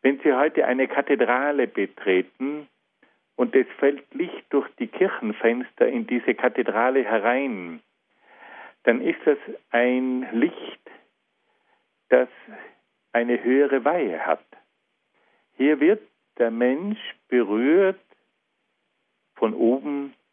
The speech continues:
wie er es sonst von keiner anderen Art der Vermittlung erfahren könnte. Der Neuplatonismus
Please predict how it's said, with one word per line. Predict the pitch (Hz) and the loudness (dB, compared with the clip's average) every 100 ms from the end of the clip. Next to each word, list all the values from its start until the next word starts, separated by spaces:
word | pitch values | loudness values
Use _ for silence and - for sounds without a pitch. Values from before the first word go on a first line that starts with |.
| _ _ _ _ _ - | _ _ _ _ _ -4
wie | 127 294 | 2 4
er | 123 117 | 6 4
es | 120 120 - - - _ _ _ _ - | 2 -2 -6 -20 -20 _ _ _ _ 0
sonst | 117 120 - _ | 0 0 -12 _
von | - 101 95 98 - | -4 -4 -4 -12 -8
keiner | - 120 127 117 | -2 0 2 0
anderen | 107 117 117 110 98 | 0 -2 2 0 2
Art | 92 92 | -2 -2
der | 117 | -4
Vermittlung | - 104 104 - 110 107 - | -4 -4 -4 0 -2 0 -4
erfahren | 120 - 101 - 87 85 | -4 -2 -2 -2 -10 -8
könnte. | 87 76 82 71 - _ _ _ _ _ _ _ _ _ _ _ _ _ _ - - | -8 -8 -6 -8 -8 _ _ _ _ _ _ _ _ _ _ _ _ _ _ -20 -2
Der | - | 2
Neuplatonismus | 113 180 - - 151 143 147 - 131 | 4 2 0 -2 -2 -4 -4 -2 -2